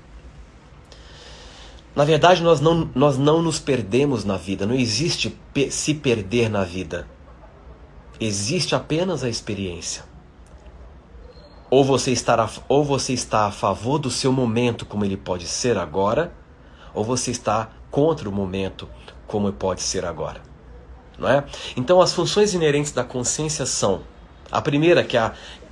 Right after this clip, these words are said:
é a, é a coluna vertebral, é o atributo fundamental da consciência, observação,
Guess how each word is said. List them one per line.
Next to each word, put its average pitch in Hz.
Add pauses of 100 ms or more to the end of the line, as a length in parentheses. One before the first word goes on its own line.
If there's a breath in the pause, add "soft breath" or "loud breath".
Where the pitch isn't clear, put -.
é -
a, 101 (160)
é 107
a 107
coluna 151
vertebral, 120 (1040)
é -
o 107
atributo 123
fundamental 120
da 104
consciência, 107 (560 loud breath)
observação, 147